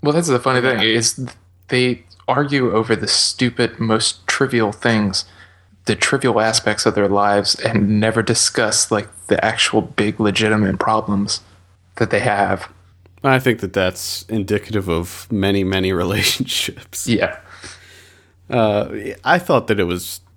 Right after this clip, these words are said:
Speaker 2: relatable. I thought that there was gonna be more stuff about being middle-aged, you know, in it,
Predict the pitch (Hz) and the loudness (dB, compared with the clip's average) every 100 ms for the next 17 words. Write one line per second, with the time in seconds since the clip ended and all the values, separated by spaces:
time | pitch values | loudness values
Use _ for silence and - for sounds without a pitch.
0 | _ - - 113 95 92 90 95 98 - | _ -16 -6 -2 0 -2 -2 -2 -2 -2
1 | 123 156 196 175 135 131 123 127 117 110 | -2 0 2 0 0 0 0 0 0 0
2 | 101 90 85 92 101 107 107 104 104 - | -2 -4 -4 0 2 4 4 2 0 -6
3 | - _ _ _ - - - 117 101 110 | -20 _ _ _ -10 -8 -2 2 2 2
4 | - - - 98 98 95 101 - _ - | -4 -12 -8 -2 2 2 2 -2 _ -20
5 | - - 110 104 107 104 92 92 104 123 | -12 -4 -2 0 0 0 0 2 0 -2
6 | 135 - - _ - - 139 131 139 139 | -6 -12 -18 _ -18 -4 0 2 2 0
7 | - 151 160 143 | -4 -2 -2 -4